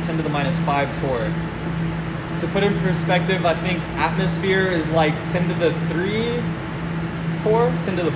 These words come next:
plus three. So this is, you know, eight orders of magnitude lower than here, which lets you see why I couldn't open this door.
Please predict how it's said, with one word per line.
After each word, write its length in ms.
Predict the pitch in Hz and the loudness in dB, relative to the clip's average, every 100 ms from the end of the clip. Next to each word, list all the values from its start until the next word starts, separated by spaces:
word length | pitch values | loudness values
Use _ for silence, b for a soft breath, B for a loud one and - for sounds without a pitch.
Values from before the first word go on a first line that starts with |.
| 165 | 0
plus 200 | 180 170 - | 0 0 -2
three. 280 | 185 196 202 - - - - - - - | 0 0 -2 -2 -2 -2 -4 -4 -4 -2
So 360 | - 170 165 | 4 6 6
this 240 | 165 196 208 | 6 2 0
is, 500 | 208 196 165 - - - - - - - | 2 2 0 -2 -2 -4 -2 -2 -4 -2
you 80 | 165 | 0
know, 160 | 151 135 | 2 2
eight 240 | 175 190 185 | 2 2 2
orders 340 | 180 180 170 | 2 2 0
of 80 | 165 | 0
magnitude 680 | 151 156 165 160 165 160 143 - | 0 2 2 0 2 2 2 2
lower 480 | 147 147 143 131 113 - - - - - | 4 4 4 2 0 -2 -2 -2 -2 -2
than 240 | 151 143 131 123 - | 0 0 0 -2 0
here, 280 | 330 147 117 - - - - - - - | 2 2 2 0 -2 -6 -6 -6 -6 2
which 220 | 160 160 151 | 4 4 2
lets 280 | 170 175 - | 2 2 0
you 260 | 180 175 | 2 2
see 380 | 165 - 190 180 | 0 -2 -2 0
why 520 | 147 151 175 170 160 151 | 2 4 4 4 2 2
I 100 | 156 - | -2 -2
couldn't 300 | 185 165 151 | -2 -2 0
open 300 | 165 165 160 | 0 2 2
this 160 | 151 - | 0 0
door. 300 | - 147 135 | 2 4 4